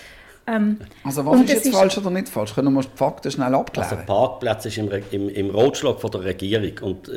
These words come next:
Speaker 3: ich gehe davon aus, die Regierung tut nicht irgendetwas erzählen, was nicht stimmt.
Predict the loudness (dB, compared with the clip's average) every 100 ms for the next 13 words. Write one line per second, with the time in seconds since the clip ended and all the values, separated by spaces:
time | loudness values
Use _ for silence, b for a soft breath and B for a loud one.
0 | -12 -10 0 0 0 -4 -6 -6 -12 -14
1 | -8 -6 -2 -2 -2 -4 -6 -4 -4 -4
2 | -2 -4 -4 -4 -4 -6 -12 -4 -2 -2
3 | -4 -6 -8 -8 -8 -12